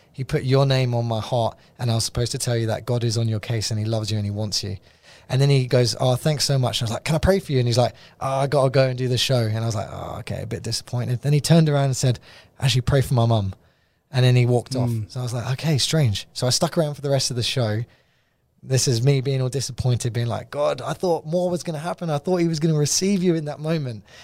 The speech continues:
Speaker 1: and all this was gonna happen." Well, he stands up in front of the crowd, like, a couple of thousand people,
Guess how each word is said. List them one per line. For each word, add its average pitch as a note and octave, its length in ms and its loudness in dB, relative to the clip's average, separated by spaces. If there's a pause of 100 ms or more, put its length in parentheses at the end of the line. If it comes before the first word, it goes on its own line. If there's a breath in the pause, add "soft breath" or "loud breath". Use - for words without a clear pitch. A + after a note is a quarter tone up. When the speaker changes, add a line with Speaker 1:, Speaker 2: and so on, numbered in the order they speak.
(160 loud breath)
Speaker 1:
and E3 100 -4
all E3 80 -2
this E3+ 200 -2
was D#3+ 100 -6
gonna D#3+ 160 -2
happen." D3 380 -4 (340 soft breath)
Well, C#3 100 0
he D#3 80 2
stands F3 280 2
up E3+ 120 -4
in E3+ 80 -4
front D3+ 220 -2
of B2+ 80 -4
the C3 60 -2
crowd, B2+ 360 0
like, G#2 120 0
a A2 40 -10
couple D3 260 -2
of C3 80 -4
thousand C3+ 360 2
people, G#2+ 440 -4